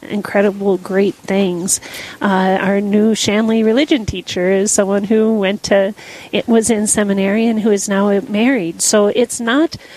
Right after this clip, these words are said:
a waste of funds for the donors, and it's not a waste of time for the young men who are not quite sure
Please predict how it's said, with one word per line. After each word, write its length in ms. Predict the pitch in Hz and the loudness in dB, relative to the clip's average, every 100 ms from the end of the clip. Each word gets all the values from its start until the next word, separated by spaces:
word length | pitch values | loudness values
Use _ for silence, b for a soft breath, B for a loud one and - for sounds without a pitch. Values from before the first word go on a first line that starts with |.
| B - | B 0
a 80 | |
waste 380 | 220 220 240 - | 2 2 0 -2
of 100 | 196 | -2
funds 420 | - 202 262 339 | -2 0 2 0
for 480 | - - 196 196 190 190 | -4 0 2 2 0 0
the 100 | 196 | 0
donors, 640 | 190 196 269 403 415 - B B B | 0 0 0 -2 -4 -8 B B B
and 180 | 214 196 | -2 0
it's 220 | 196 - | 0 -2
not 220 | 208 226 | 0 0
a 40 | 233 | 2
waste 340 | 220 226 - | 0 0 -2
of 80 | 202 | -2
time 400 | - 202 240 226 | -4 -2 0 -2
for 260 | - 202 196 | -2 0 0
the 180 | 196 196 | 0 0
young 320 | 202 208 196 | 0 0 0
men 340 | 208 233 202 | 0 0 -2
who 340 | 175 220 208 196 | 0 2 2 0
are 480 | 202 190 196 202 202 B B B - | -2 0 0 -2 -4 B B B -2
not 220 | 196 220 | 0 0
quite 240 | - 247 - | 2 0 0
sure 300 | 294 359 | 0 0